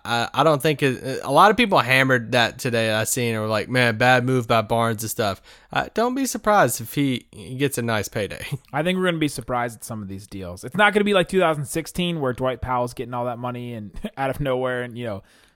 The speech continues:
Speaker 2: uh, Evan Turner, Miles, Myers Leonard, and, like, all these random deals are getting done. But I think that the, the guys, the role players that are,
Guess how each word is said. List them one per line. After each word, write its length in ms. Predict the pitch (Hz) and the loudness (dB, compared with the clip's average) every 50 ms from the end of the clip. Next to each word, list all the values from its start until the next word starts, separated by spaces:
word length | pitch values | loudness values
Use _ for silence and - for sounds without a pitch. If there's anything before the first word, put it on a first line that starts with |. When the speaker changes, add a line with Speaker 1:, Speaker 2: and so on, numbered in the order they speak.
| _ _ | _ _
Speaker 2:
uh, 280 | 101 98 95 92 87 - - _ | -10 -8 -8 -8 -10 -12 -14 _
Evan 260 | - 131 135 131 131 | -8 -8 -6 -6 -8
Turner, 500 | 127 - 143 147 143 135 135 135 131 131 | -6 -4 -2 -2 -2 -2 -2 -4 -4 -4
Miles, 440 | 127 120 120 120 123 131 135 123 131 147 - - | -6 -6 -6 -2 -2 -2 -2 -2 -6 -10 -10 -6
Myers 400 | 135 135 135 135 131 131 120 127 | -4 -2 0 0 0 -2 -4 -4
Leonard, 380 | 131 131 123 127 127 127 127 | -4 -4 -2 -2 -2 -2 -2
and, 100 | 127 127 | -4 -4
like, 120 | 127 123 135 | -4 -2 0
all 120 | 139 139 | 0 2
these 180 | 139 139 127 127 | 2 0 -2 -2
random 380 | 127 131 131 131 131 127 127 | -4 -4 -4 -4 -4 -6 -6
deals 340 | 120 123 123 127 127 127 117 | -6 -6 -4 -2 -2 -2 -4
are 80 | 120 117 | -6 -10
getting 240 | 120 120 113 113 | -10 -10 -12 -10
done. 280 | 110 110 107 107 110 104 | -8 -8 -8 -8 -8 -8
But 240 | 101 107 104 92 - _ _ _ _ _ _ _ _ _ _ | -8 -8 -10 -10 -12 _ _ _ _ _ _ _ _ _ _
I 100 | - 156 170 | -4 -4 -2
think 160 | 185 180 165 | -4 -4 -4
that 120 | 165 151 143 143 _ _ _ - - _ | -6 -6 -6 -10 _ _ _ -20 -20 _
the, 260 | 151 143 143 135 131 127 | -6 -4 -4 -4 -4 -6
the 80 | 131 135 | -10 -10
guys, 380 | 123 156 151 143 160 160 156 - | -4 -2 0 2 2 0 0 -2
the 100 | - 143 | -4 0
role 240 | 151 175 185 202 196 | 6 6 6 6 6
players 520 | 185 214 214 214 214 214 214 202 - - _ _ _ _ _ _ | 4 4 4 6 6 6 6 4 0 -10 _ _ _ _ _ _
that 100 | - 147 | 0 2
are, 320 | 143 139 131 127 120 - | 2 2 0 -2 -4 -8